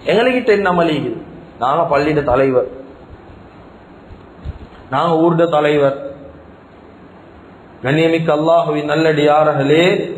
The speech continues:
முழு உலகத்துக்கு தலைவராக இருந்தவர்களுக்கு கூட பெருமை இல்ல வாழ்க்கையில, பணிவு. ரகசியமா சில அமல்கள் செஞ்சா, எனக்கு தெரிஞ்ச பல நிர்வாகிகள் இருக்கிறாங்க,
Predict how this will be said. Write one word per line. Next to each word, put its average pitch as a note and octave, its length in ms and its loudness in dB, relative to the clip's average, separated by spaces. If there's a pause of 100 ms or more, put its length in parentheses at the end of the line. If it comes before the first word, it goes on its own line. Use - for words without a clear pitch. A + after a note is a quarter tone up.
முழு D#3+ 340 4
உலகத்துக்கு F#3 680 2
தலைவராக F3+ 680 2
இருந்தவர்களுக்கு E3+ 800 0
கூட F3 220 2
பெருமை E3 540 0
இல்ல B2 320 2
வாழ்க்கையில, G#2+ 380 -8 (880)
பணிவு. F3 540 -2 (1800)
ரகசியமா A3+ 720 0
சில G3+ 160 2
அமல்கள் F#3+ 360 0
செஞ்சா, C#3 320 -2 (840)
எனக்கு E3+ 380 0
தெரிஞ்ச F3+ 340 2
பல E3 180 2
நிர்வாகிகள் F3 600 2
இருக்கிறாங்க, E3 540 2